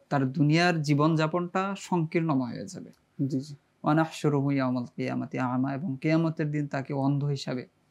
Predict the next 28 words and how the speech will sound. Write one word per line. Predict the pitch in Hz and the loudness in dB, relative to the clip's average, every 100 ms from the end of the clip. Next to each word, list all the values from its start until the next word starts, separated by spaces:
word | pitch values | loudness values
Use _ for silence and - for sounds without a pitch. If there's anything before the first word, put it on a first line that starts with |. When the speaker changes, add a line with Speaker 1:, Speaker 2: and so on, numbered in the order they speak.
| _ - | _ -10
Speaker 2:
উঠানো | 156 160 147 | 0 0 2
Speaker 1:
উত্থানো | 139 127 | 2 0
Speaker 2:
হবে। | 117 | 0
Speaker 1:
হলো, | - - - | -4 -8 -10
উঠানো | 151 135 131 | -4 2 2
হবে। | 117 123 127 - _ _ _ _ _ _ | 2 -2 -4 -10 _ _ _ _ _ _
তো | 180 180 180 180 - | 0 2 2 0 -2
নামাজ | 160 127 131 143 170 185 190 180 - - - _ _ _ _ | 0 4 4 6 6 4 2 -4 -10 -12 -16 _ _ _ _
অর্থাৎ | 135 175 160 - | -2 0 -2 0
কবরের | 147 143 180 202 | 2 4 4 4
প্রস্তুতি | 196 165 151 - 175 170 | 4 2 0 2 0 2
নেওয়ার | 175 175 180 175 | 2 0 0 0
প্রথম | 160 151 - 190 | 0 0 2 2
যে | 190 | 2
বিষয়টি, | 151 131 151 135 156 180 226 _ _ _ _ _ _ _ _ | 2 0 -4 -2 -2 -2 -4 _ _ _ _ _ _ _ _
সেটি | - 143 147 | -2 0 2
বলা | 139 139 | 2 2
হচ্ছে | 143 - | -2 -4
যে | 139 | -2
নামাজ। | 117 117 120 - - | -2 -2 -8 -10 -2
নামাজ | 139 135 151 160 151 | 2 4 4 4 0
আপনাকে | - 143 147 | -2 -4 -2
আল্লাহ | 135 131 | -4 -4
তাআলার | 127 131 131 | -4 -2 0
নৈকট্যশীল | 127 123 135 - 143 147 | 0 -2 -4 -4 -6 -6
বান্দা | 135 131 135 | -6 -4 -4
বানিয়ে | 131 131 135 | -2 0 2
দিবে। | 139 135 143 | 2 2 -2